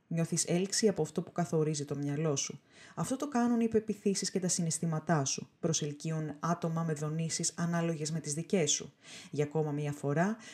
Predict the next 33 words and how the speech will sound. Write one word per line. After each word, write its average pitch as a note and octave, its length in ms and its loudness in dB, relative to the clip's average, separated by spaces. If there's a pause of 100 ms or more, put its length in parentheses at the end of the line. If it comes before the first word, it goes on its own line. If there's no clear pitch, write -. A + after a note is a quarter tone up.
(100)
το A3+ 100 6
πρόβλημα C4+ 460 6
είναι B3 160 6
πως A#3 220 6
δεν A#3+ 160 6
έχουμε A3+ 280 4
επίγνωση E3+ 500 4
των D#3+ 160 0
υποσυνείδητων E3+ 680 2
πεποιθήσεών F3+ 800 2
μας. - 320 -8
Αν A3+ 180 4
έχεις C4+ 260 2
αρνητικές F#3+ 600 0
πεποιθήσεις F#3 680 0
γύρω D#3 300 2
από C#3+ 180 0
τις C#3+ 240 -4
σχέσεις - 640 0 (200)
και D#3 100 0
πιστεύεις D3+ 500 2
ότι D3+ 220 -4
μία D3+ 220 -2
σχέση E3 480 2
ισοδυναμεί D#3 680 0
με F#3 180 2
βασανιστήριο, D3 1000 -2 (320)
προβλήματα D#3 920 0
ή F#3 120 4
απώλεια G#3 460 4
της - 160 -4
ελευθερίας D#3+ 640 0
σου, - 160 -6